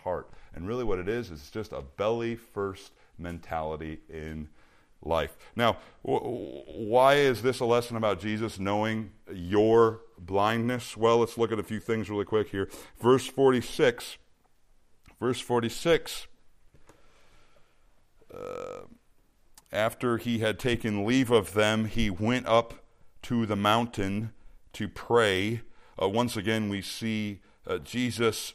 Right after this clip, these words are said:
retreat from the crowds to pray. He, he seems to always be doing this. If you look back in chapter one, he, he gets away. He gets up early in the morning to pray again.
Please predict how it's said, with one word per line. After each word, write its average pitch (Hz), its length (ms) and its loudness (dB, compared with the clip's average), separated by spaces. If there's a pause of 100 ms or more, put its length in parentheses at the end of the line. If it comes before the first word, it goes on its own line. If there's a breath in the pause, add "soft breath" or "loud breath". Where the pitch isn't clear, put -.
(100)
retreat 127 640 -4
from 98 260 -6
the 92 80 -4
crowds 107 840 2 (420 soft breath)
to 107 140 -6
pray. 98 400 2
He, 110 140 -6
he 101 260 -8
seems 113 320 -2
to - 80 -2
always 117 500 4
be 101 240 -4
doing 92 380 -4
this. 107 240 -6
If 82 80 -12
you 85 80 -8
look 90 160 -6
back 87 200 -2
in 92 60 -10
chapter 90 260 -4
one, 87 300 -2
he, 92 160 -6 (240 loud breath)
he 90 160 -6
gets 87 340 0
away. 98 300 4
He 95 60 -2
gets 92 200 -4
up 95 160 -2
early 107 320 4
in 101 120 0
the 98 60 -2
morning 101 360 0
to 98 160 -10
pray 98 540 0
again. 101 340 -4